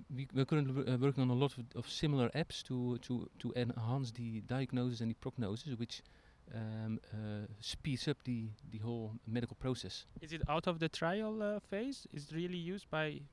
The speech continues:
Speaker 2: the G Ps all over the world?
Speaker 1: Uh, yes, so we, th-, th-, this, this app was shared with the International Society, and we have some s-,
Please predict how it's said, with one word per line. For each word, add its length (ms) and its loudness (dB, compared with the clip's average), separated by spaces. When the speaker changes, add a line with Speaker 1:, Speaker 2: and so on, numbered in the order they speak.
Speaker 2:
the 80 -4
G 160 -8
Ps 260 -8
all 160 -4
over 180 -6
the 100 -6
world? 260 -8
Speaker 1:
Uh, 320 4
yes, 300 6
so 120 4
we, 240 4
th-, 180 0
th-, 40 -8
this, 200 -4
this 220 0
app 140 -2
was 100 -4
shared 320 2
with 120 0
the 100 -2
International 500 -2
Society, 560 -2
and 160 -2
we 80 -2
have 120 -6
some 300 -4
s-, 140 -16